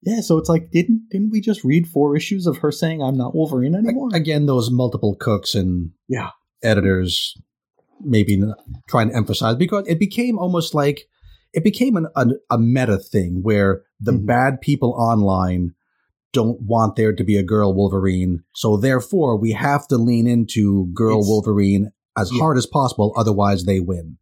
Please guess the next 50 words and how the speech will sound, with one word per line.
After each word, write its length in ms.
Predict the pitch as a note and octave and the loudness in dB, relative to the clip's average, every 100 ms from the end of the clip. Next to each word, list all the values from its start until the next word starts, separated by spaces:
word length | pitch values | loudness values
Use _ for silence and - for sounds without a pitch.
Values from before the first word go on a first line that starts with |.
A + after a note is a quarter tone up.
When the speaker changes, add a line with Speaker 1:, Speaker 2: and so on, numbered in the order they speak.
| _ - - _ | _ -20 -20 _
Speaker 1:
It's 180 | C3+ A3 | 0 0
Speaker 2:
Which 60 | G#2 | 0
doesn't 280 | A#2+ B2 C#3 | 0 2 2
Speaker 1:
very 120 | B2+ | 0
Speaker 2:
make 40 | |
for 80 | A2+ | 0
great 180 | G#2+ G#2 | 2 0
Speaker 1:
easy. 100 | F#2+ | 0
Speaker 2:
storytelling. 400 | F#2+ G2+ G#2 E2+ | -2 0 -2 -4
Speaker 1:
No, 120 | F2 - - | -12 -12 -2
it 160 | C#3 | 0
doesn't 220 | D3+ D3 C3 | 2 2 2
make 160 | A#2+ | 0
for 80 | A#2 | -2
great 200 | A2+ A2 | -2 -2
storytelling. 460 | - A2 A2 A2 G#2 | -2 -2 0 0 0
It's 100 | G2+ | 0
not 160 | A2+ A2+ | 0 2
organic, 640 | G#2+ G#2 F#2 F#2 F#2 - | 0 0 -2 -4 -6 -8
and 240 | G#2 F#2+ F#2 | -8 -4 -2
it's, 280 | F#2+ G2+ - | -2 -2 -2
uh, 440 | G#2 G#2+ G#2+ G#2+ A2 _ _ _ _ _ _ _ _ - | -2 0 0 -2 -4 _ _ _ _ _ _ _ _ 2
well, 120 | G3 | 2
it's 100 | G#2+ | 4
very 200 | A2 A2 | 4 2
current 300 | - C3+ C3 | 4 2 4
year 140 | C#3 | 4
Marvel, 340 | C3 E3 A3+ B2+ | 4 4 0 -2
isn't 140 | B2 | 0
it? 80 | - | 0
Speaker 2:
Yeah. 220 | - - - - - | -4 -6 -8 -8 -2
And, 140 | A3 G#3 - | -2 -2 -2
I 60 | F#3 | 0
mean, 240 | G3 G3 | 2 0
it's 180 | F3 - | -2 -4
just 520 | B2+ A#3 B3+ - - _ - | -4 0 0 -2 -12 _ -2
not 440 | D3+ F3+ G#3+ A3+ D3 | 2 2 0 -2 0
a 80 | |
good 280 | C#3+ C3 F3 | 0 2 -2
storytelling 540 | - G#3+ G3+ F3+ D#3 B2 | -2 0 0 2 2 2
idea 220 | C3 C3+ | 2 2
to 60 | |
have 180 | G#2+ G2+ | 2 0
two 200 | - G#3+ | -2 -2
characters 600 | - D#3 D3 D3 C#3+ C3+ - | 0 0 0 0 0 -2 -2
going 240 | A2 A#2 A2+ | 0 2 4
by 120 | G#2+ | 2
the 120 | G#2 | 2
same 280 | - G2 F2 | 0 0 -2
name. 260 | D#2 A1 | -6 -16